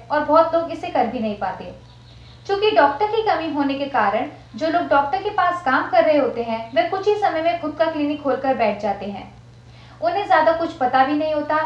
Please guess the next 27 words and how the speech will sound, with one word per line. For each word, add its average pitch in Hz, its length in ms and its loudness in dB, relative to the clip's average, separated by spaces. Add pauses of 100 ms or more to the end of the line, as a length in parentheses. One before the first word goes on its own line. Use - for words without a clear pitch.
(140)
इसी 370 200 -2
वजह 381 220 0
से 381 180 -4
medical 311 420 0
emergency 262 540 -4
की 302 120 -6
स्थिति 269 320 -6
आ 226 140 -2
जाती 208 320 -4
है। 196 260 -10 (800)
इस 381 180 -6
meeting 415 300 -6
में 440 100 -2
इन्हीं 415 240 -4
सब - 180 0
बातों 311 300 0
का 311 120 2
ध्यान 285 320 -2
रखते 294 220 -4
हुए 302 200 -2
सीएमएस 392 540 -2
ईडी 294 240 -4
course 269 320 -2
को 294 100 -2
बनाया 202 340 -4
गया 190 160 -6
है। 190 240 -10